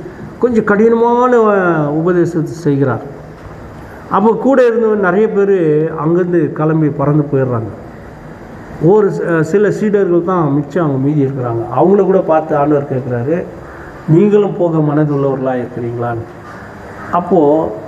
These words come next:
அங்கே இருக்கிற சீடர்கள் சொல்கிறாங்க, "இல்லை ஆண்டவரே, யாரிடத்துல போவோம்? ஜீவனுள்ள வார்த்தை உம்மிடத்தில் இருக்குது, ஜீவனுள்ள வசனம் உம்மிடத்தில் இருக்குது, நாங்கள் யாரிடத்துல போவோம்?" அப்படின்ட்டு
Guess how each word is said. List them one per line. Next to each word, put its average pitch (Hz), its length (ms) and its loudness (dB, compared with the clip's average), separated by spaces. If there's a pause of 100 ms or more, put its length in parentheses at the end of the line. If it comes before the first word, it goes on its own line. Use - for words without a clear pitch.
(100)
அங்கே 156 220 4
இருக்கிற 156 260 2
சீடர்கள் 143 480 2 (140)
சொல்கிறாங்க, 131 320 0
"இல்லை 147 200 2
ஆண்டவரே, 127 420 0 (1200)
யாரிடத்துல 165 640 2
போவோம்? 139 280 0
ஜீவனுள்ள 175 560 4
வார்த்தை 156 380 2
உம்மிடத்தில் 160 560 0
இருக்குது, 139 380 -2 (520)
ஜீவனுள்ள 196 600 2
வசனம் 185 360 0
உம்மிடத்தில் 160 560 -2
இருக்குது, 131 380 -2 (400)
நாங்கள் 139 300 6
யாரிடத்துல 147 540 2 (100)
போவோம்?" 127 400 -2
அப்படின்ட்டு 147 560 2